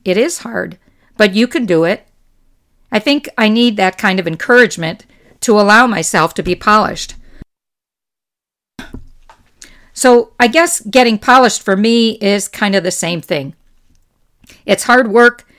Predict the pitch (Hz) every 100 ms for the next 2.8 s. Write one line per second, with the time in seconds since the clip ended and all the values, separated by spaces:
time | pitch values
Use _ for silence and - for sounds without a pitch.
0 | _ _ _ - 240 269 - _ 240 233
1 | 285 262 202 180 190 196 - 196 226 240
2 | 233 214 214 - 170 156 156 -